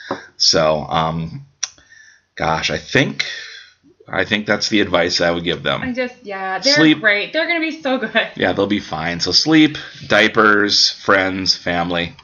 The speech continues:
Speaker 1: Um, these are the secrets to success in business and parenting.
Speaker 2: <laughs>
Speaker 1: Um, so now we will go to the sports section of the sports podcast. Um, this Sunday, the, uh, Minnesota Vikings will be playing the Los Angeles Rams. They're back in Los Angeles,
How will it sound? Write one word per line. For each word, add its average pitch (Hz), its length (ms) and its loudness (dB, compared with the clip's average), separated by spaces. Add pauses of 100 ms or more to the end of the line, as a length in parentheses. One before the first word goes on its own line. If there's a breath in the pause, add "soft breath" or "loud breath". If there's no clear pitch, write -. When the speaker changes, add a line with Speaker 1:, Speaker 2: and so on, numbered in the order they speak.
(460 loud breath)
Speaker 1:
Um, 87 340 0
these 92 200 -2
are 98 40 2
the 95 80 -2
secrets 90 380 0
to 78 80 -4
success 90 400 0
in 120 200 0
business 117 520 2
and 90 260 -4
parenting. 76 560 -4
Speaker 2:
<laughs> - 400 2 (440)
Speaker 1:
Um, 98 760 2
so 123 360 4
now 123 300 4
we 185 80 8
will 165 140 4
go 139 160 4
to 135 80 6
the 113 160 2
sports 147 440 2
section 107 400 2
of 98 140 2
the 95 80 -4
sports 110 380 4
podcast. 87 840 0
Um, 85 540 -2 (1800 loud breath)
this 131 340 4
Sunday, 135 420 4
the, 95 180 2
uh, 92 40 0
Minnesota 139 440 4
Vikings 101 600 2
will 95 60 -4
be 92 140 0
playing 104 320 0
the 98 60 2
Los 95 220 2
Angeles 110 540 2
Rams. 104 540 0
They're 104 100 4
back 104 300 4
in 117 80 -4
Los 110 180 2
Angeles, 107 720 0